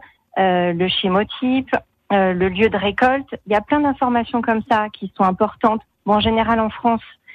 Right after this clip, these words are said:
euh, c'est quand même très réglementé, donc elles y sont, ces informations.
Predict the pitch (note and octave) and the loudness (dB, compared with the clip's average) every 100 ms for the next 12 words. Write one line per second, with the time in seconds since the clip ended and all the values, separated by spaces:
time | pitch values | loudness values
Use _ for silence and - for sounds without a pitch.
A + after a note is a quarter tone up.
0 | - _ - G3 G3 F#3+ A3 G#3 G3+ G3 | -20 _ 0 2 2 0 -2 0 0 0
1 | - G#3+ A3 G#3 G#3+ G#3 G3+ A#3 F#3+ F#3+ | 0 0 0 -2 0 0 0 -4 -2 -4
2 | F3 F#3+ F#3+ F#3+ B3 C#4 B3 G3+ F#3+ - | -2 -2 -2 -2 0 -2 -2 -2 -4 -4
3 | F#3 F#3 F3+ D4 | -2 -2 0 -2